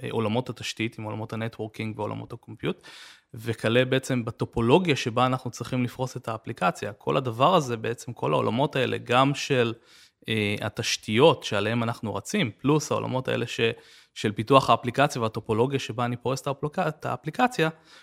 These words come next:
כל הדבר הזה בעצם נכנס, אה, אה, לתוך העולמות של קוברנטיס ובא לידי ביטוי שמה.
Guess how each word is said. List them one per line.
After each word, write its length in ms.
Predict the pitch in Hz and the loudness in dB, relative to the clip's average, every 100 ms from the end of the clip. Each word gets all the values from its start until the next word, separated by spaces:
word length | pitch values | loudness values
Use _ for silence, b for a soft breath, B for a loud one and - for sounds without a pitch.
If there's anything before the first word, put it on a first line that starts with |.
| B | B
כל 140 | - 175 | 8 8
הדבר 300 | 156 127 147 | 8 10 10
הזה 160 | 143 | 8
בעצם 340 | 127 131 139 120 | 4 2 2 2
נכנס, 800 | 110 - 120 131 135 - - 131 | 0 0 6 8 8 4 -4 0
אה, 60 | 117 113 110 - | 2 2 0 0
אה, 140 | 110 110 | 0 0
לתוך 340 | 113 123 - | -2 -4 0
העולמות 340 | 113 110 117 | 0 0 -4
של 140 | - 117 | -6 -10
קוברנטיס 560 | - 117 110 113 110 107 | -10 -8 -6 -6 -6 -6
ובא 200 | 104 104 | -2 -2
לידי 260 | 107 104 | -2 -6
ביטוי 320 | 104 104 110 | -6 -6 -6
שמה. 320 | 110 117 113 | -8 -10 -12